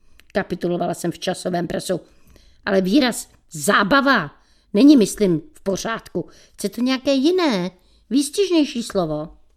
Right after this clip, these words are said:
Dcera mi vzala pero z ruky a začala mu pro změnu ohryzávat hrot. Za chvíli měla ústa zmodralá inkoustem a její oči svítily stejně temně. „No, tak tam, mami, napiš život“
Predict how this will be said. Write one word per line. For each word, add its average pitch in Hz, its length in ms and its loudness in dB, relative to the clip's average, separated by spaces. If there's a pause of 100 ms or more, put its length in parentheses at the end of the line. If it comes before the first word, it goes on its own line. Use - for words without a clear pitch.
(1040)
Dcera 269 240 0
mi 302 120 4
vzala 285 260 -2
pero 262 220 -4
z 202 80 -4
ruky 185 480 -4 (500)
a 165 100 -6
začala 196 380 -2
mu 190 140 0
pro 175 220 -4
změnu 208 420 0
ohryzávat 165 680 -4
hrot. - 440 -10 (840)
Za 202 140 0
chvíli 226 340 -2
měla 175 360 -4
ústa 202 320 -4
zmodralá 175 560 -2
inkoustem 180 640 -4 (380)
a - 80 -4
její 190 280 2
oči 180 280 -6
svítily 180 460 -6
stejně 165 380 -2
temně. 160 380 -10 (680)
„No, 226 180 0 (260)
tak 233 200 -8
tam, 302 180 0
mami, 311 300 6
napiš 220 640 -4 (720)
život“ 359 560 0